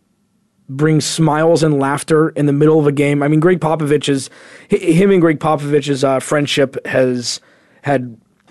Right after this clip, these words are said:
you know, blossomed because Greg Popovich is a jackass in between ga-, in between quarters when he gets interviewed,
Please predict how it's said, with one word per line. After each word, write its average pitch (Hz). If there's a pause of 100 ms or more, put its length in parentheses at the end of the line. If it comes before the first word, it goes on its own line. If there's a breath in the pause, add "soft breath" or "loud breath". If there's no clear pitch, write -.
(340)
you 147
know, 120
blossomed 151
because 139
Greg 151
Popovich 135
is 127
a 127
jackass 131
in 143
between 135
ga-, 131
in 139
between 143
quarters 143
when 139
he 135
gets 135
interviewed, 139